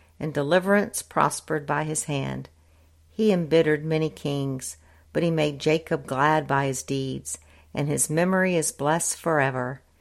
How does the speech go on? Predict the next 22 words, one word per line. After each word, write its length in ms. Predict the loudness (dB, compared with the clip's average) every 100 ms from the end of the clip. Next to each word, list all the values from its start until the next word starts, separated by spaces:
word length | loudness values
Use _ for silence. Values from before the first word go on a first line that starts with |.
| _ _ 0
He 160 | 4
went 260 | 6 4 2
through 160 | -2
the 100 | 0
cities 460 | 0 0 2 2 0
of 140 | -4
Judah. 500 | -4 -4 -2 -2 -4 -8 _ _ _
He 160 | 0
destroyed 580 | 2 2 0 4 4 4
the 120 | 2
ungodly 640 | 0 0 2 2 2 0 -2
out 160 | -2 -2
of 140 | -2
the 80 | -2
land. 500 | -2 0 0 -4 -6 _ _ _ _ _ _ _ 2
Thus 280 | 2 4
he 100 | 0
turned 340 | 0 2 2 2
away 260 | 2 2
wrath 400 | 4 4 4 2
from 260 | -4 -6 -6
Israel. 640 | -4 -4 -4 -2 -2 -2